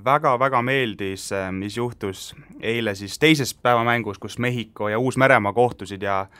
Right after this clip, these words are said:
mängu lõpus läks niisuguseks mõnuks, mõ-, mõnusaks rüseluseks seal, et, eh, seal võeti seesama videokohtunik appi ja, ja see on nüüd osapool, mis potentsiaalselt mulle väga meeldib, et kui mängijad saaksid karistada ka niisuguste mõttetu teesklemiste, niisuguste löökide eest,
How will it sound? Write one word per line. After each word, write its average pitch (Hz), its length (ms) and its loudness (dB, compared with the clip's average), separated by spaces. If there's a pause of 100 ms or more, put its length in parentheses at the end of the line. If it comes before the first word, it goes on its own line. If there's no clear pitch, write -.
(240)
mängu 120 240 4
lõpus 117 240 0
läks 101 160 -4
niisuguseks 113 240 -8
mõnuks, 127 400 2
mõ-, 139 240 0
mõnusaks 147 480 6
rüseluseks 117 640 6
seal, 104 240 -2
et, - 160 -20
eh, 98 160 -6 (680)
seal 139 220 -2
võeti 165 280 4
seesama 143 360 4
videokohtunik 143 640 2
appi 110 380 0
ja, 101 100 0 (140)
ja 104 180 -2
see 185 180 6
on 131 120 4
nüüd 117 100 0
osapool, 117 440 4
mis 107 200 -6
potentsiaalselt 120 680 0
mulle 113 140 -2
väga 139 200 2
meeldib, 113 400 -4
et - 260 -12
kui 113 140 -12
mängijad 131 320 -4
saaksid 107 380 -8
karistada 123 540 -2
ka 104 120 -8
niisuguste 107 240 -12
mõttetu 127 420 -2
teesklemiste, 110 840 -4
niisuguste 104 360 -10
löökide 131 440 0
eest, - 260 -10